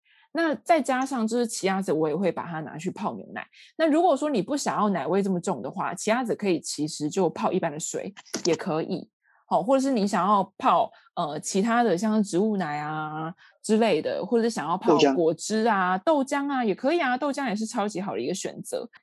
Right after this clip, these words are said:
Speaker 1: 用这样子的方式就可以让就是奇亚籽泡开了之后，它泡开其实它就会变得很大，然后我们就可以把奇亚籽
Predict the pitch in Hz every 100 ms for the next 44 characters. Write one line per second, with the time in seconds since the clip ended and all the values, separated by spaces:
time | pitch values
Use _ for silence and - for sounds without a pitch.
0 | - 311 294 294 226 175 175 208 214 233
1 | 208 233 226 185 175 160 - - - 247
2 | 220 156 143 202 226 226 - 185 190 170
3 | - 269 160 202 180 151 - 151 190 160
4 | - - - - 339 349 277 294 285 175
5 | 233 233 240 240 226 147 196 - - 110
6 | - - _ 202 214 254 208 180 185 165
7 | 226 240 185 185 110 160 - 185 175 190
8 | - 127